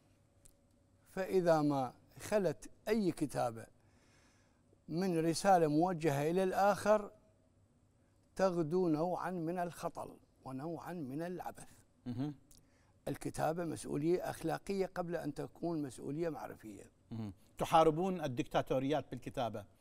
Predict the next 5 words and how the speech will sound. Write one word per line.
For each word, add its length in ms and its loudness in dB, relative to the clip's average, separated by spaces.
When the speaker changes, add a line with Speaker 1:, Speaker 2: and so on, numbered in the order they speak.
Speaker 2:
بالامتلاءات 680 0
المعرفية، 680 -4
بالجماليات، 720 -4
وأنكم 440 -6
مصرون 560 -2